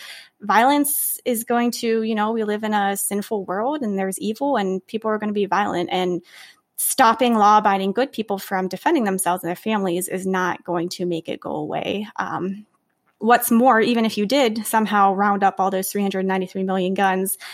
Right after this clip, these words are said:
from Americans, uh, I saw somebody on, uh, Fox News was talking about how guns, especially with our open border <laughs> policies right now,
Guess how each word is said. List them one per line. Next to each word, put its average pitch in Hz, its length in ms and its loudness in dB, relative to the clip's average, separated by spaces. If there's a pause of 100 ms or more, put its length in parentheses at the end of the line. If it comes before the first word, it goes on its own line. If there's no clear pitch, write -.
(320)
from 196 600 4
Americans, 202 840 0
uh, 190 420 0 (600)
I 214 120 4
saw 202 460 2
somebody 214 380 -2
on, 185 400 -2 (320)
uh, 208 340 -8 (200)
Fox - 340 0
News 277 240 2
was 214 160 -2
talking 202 360 0
about 190 600 0
how 202 320 0
guns, 196 760 -2
especially 208 480 -2
with 190 220 -2
our 190 240 -2
open 214 280 0
border 233 260 0
<laughs> - 0 -
policies 202 600 -2
right 185 200 0
now, 190 260 2